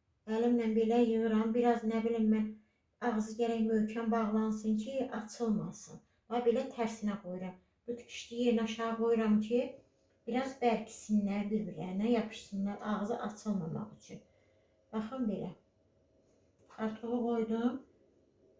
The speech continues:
Sonra xəmiri qoydum ağza-ağza. Xəmir də çox gözəl xəmirdir. Bu xəmirdə bacardıqca istifadə edin. Nəsə xəmir eləyəndə bu xəmir çox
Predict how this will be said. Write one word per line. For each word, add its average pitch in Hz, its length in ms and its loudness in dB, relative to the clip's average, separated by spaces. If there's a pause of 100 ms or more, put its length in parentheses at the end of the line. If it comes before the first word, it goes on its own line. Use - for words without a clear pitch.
(460)
Sonra 240 340 2 (300)
xəmiri 240 320 -2
qoydum 233 320 0 (100)
ağza-ağza. 185 640 -6 (380)
Xəmir 240 280 0
də 214 60 -4 (140)
çox 262 260 -2
gözəl 226 400 2
xəmirdir. 208 400 -4
Bu 240 140 -4
xəmirdə 226 400 0 (960)
bacardıqca 226 1120 0
istifadə 226 560 0
edin. 190 300 -2
Nəsə 220 340 -2
xəmir 220 300 4
eləyəndə 208 500 0
bu - 160 -8
xəmir 233 320 -2 (640)
çox 240 160 -2